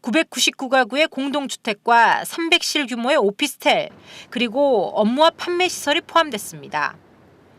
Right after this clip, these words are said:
또 상봉터미널 개발로 기부 체납된 천오백 제곱미터 부지에는 주민들을 위한 공간이 마련됩니다.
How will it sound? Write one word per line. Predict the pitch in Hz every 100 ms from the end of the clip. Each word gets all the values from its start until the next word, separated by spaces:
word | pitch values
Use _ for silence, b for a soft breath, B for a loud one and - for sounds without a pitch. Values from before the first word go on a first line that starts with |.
| _ _
또 | 339 349 320 240
상봉터미널 | - 381 370 370 - 339 320 302
개발로 | 285 262 294
기부 | 359 - 247 302
체납된 | - 254 233 - 285 262 196 180
천오백 | - 381 339 185 240 320 -
제곱미터 | 262 254 254 -
부지에는 | 285 254 294 294 277 226 143 B B B -
주민들을 | 269 302 302 285 269
위한 | 269 330
공간이 | - 262 294 277
마련됩니다. | 185 202 254 202 151 143 156 135